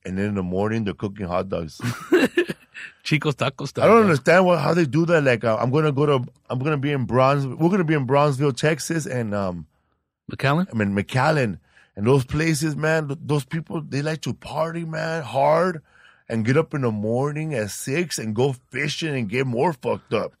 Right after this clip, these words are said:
Speaker 2: Yeah, I don't know how you can live like that, dog.
Speaker 1: I don't know how you could just go from partying hard all night, n-, going no sleep, and saying, "You know what?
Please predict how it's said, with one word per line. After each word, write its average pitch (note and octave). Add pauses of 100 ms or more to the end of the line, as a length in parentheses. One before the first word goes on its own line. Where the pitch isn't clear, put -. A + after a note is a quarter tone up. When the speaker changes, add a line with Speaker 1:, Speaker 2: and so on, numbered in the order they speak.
Speaker 2:
Yeah, -
I -
don't C#3
know C3
how C3
you B2+
can G#2+
live A#2+
like G2+
that, G2+
dog. G#2 (420)
Speaker 1:
I C#3
don't G3
know A3+
how G3+
you G#3+
could G3+
just E3+
go F3
from B2+ (180)
partying F3
hard C#3+
all D#3
night, C3+ (480)
n-, C#3
going E3
no F3
sleep, C#3 (520)
and C3
saying, D3
"You F3
know G3+
what? A3